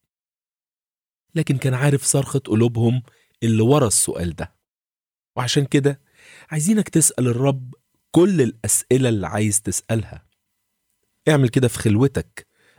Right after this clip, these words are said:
أو وانت في الاجتماع، أو في أي مكان. ارفع صوتك بكل الأسئلة اللي عندك للرب. هو عارف قلبك وعايز يجاوبك.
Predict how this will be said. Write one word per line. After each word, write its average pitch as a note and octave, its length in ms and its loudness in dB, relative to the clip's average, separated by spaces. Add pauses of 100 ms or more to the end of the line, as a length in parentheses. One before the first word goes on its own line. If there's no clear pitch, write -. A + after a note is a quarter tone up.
أو G2 120 2
وانت B2 260 2
في - 120 -4
الاجتماع، G2 720 -2 (320)
أو C3 80 0
في - 200 -6
أي D3 180 2
مكان. G2 460 -2 (920)
ارفع D#3 340 2
صوتك D3 560 0 (280)
بكل F3 420 2
الأسئلة C3 540 -2
اللي G#2+ 160 -2
عندك A2 440 -4
للرب. G#2+ 380 -2 (800)
هو D#3+ 160 4
عارف C#3 300 2
قلبك B2+ 600 -2 (460)
وعايز B2+ 440 2
يجاوبك. G2 760 -2